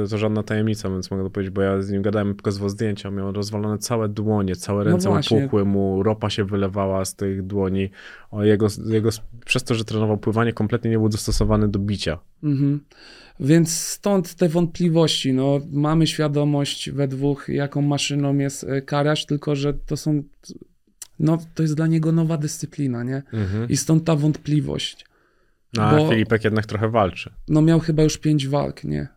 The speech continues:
Speaker 1: No i to jest jego takie życie, jakby nie było. To jest jego naprawdę życie, że on to całkiem t-, trenuje. Ale ja też mam duże wątpliwości. Ja bardzo lubię Roberta,
Speaker 2: No.
Speaker 1: no, mam Filipka też, ale ciężko było mi tak powiedzieć, że ktoś tutaj jednoznacznie wygra i też kursy nawet są zbliżone, bo chyba jest, e, dwa dwadzieścia
Speaker 2: No.
Speaker 1: albo dwa złote na Filipka, a złoty sześćdziesiąt na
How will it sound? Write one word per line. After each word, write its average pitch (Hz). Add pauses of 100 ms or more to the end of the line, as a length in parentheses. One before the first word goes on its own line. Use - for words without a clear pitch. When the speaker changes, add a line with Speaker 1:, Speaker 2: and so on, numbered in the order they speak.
(300)
Speaker 1:
No 101
i 98
to 104
jest 98
jego 98
takie 101
życie, 110
jakby 85
nie 101
było. 90
To -
jest 85
jego 90
naprawdę 95
życie, 95
że 98
on 95
to 107
całkiem 101
t-, 101
trenuje. 113
Ale 95
ja 107
też -
mam 90
duże 92
wątpliwości. 90
Ja 85
bardzo 92
lubię 90
Roberta, 139
Speaker 2:
No. 101
Speaker 1:
no, 98
mam 98
Filipka 101
też, 98
ale 117 (500)
ciężko 117
było 82
mi 87
tak 87
powiedzieć, 87
że 90
ktoś 90
tutaj 90
jednoznacznie 90
wygra 107
i 117
też 113
kursy -
nawet 87
są 90
zbliżone, 87
bo 82
chyba 87
jest, 87
e, 85
dwa 87
dwadzieścia 87
Speaker 2:
No. 110
Speaker 1:
albo 95
dwa 92
złote 98
na 92
Filipka, 107
a 104
złoty 104
sześćdziesiąt 107
na 98